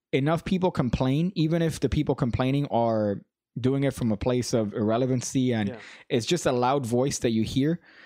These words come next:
Speaker 1: people will change. Companies will change their entire platforms based on this. There's a little bit of a YouTube beef going on with these two dudes right now. And, uh,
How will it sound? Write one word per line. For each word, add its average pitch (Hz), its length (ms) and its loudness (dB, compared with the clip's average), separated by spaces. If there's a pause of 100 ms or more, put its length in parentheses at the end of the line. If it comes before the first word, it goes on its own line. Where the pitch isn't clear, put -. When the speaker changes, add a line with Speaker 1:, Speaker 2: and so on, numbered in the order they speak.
(460)
Speaker 1:
people 170 240 2
will 147 60 0
change. 131 360 0
Companies 156 400 0
will 135 120 0
change 139 300 -2
their 123 100 0
entire 117 300 0
platforms 107 640 -4 (100)
based 123 240 0
on 120 60 2
this. 123 160 0
There's 113 200 0
a 117 220 2
little 139 160 0
bit 139 140 0
of 123 100 0
a 117 40 0
YouTube 117 380 -2
beef 104 240 -2
going 107 220 0
on 104 140 0
with 98 80 -2
these 98 180 -6
two 117 160 -2
dudes 123 240 -2
right 104 140 -2
now. 98 200 -4 (440)
And, 113 280 -2
uh, 110 280 0